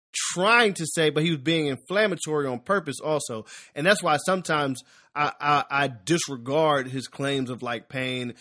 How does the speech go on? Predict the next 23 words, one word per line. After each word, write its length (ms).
Well, 140
don't, 300
I, 160
I 120
won't 180
disregard 640
the 100
pain, 380
but, 240
like, 160
when 100
he 80
uses 340
it 100
as, 260
um, 380
a 100
reason 560
for 160
other 240
things, 420
we 160
know 520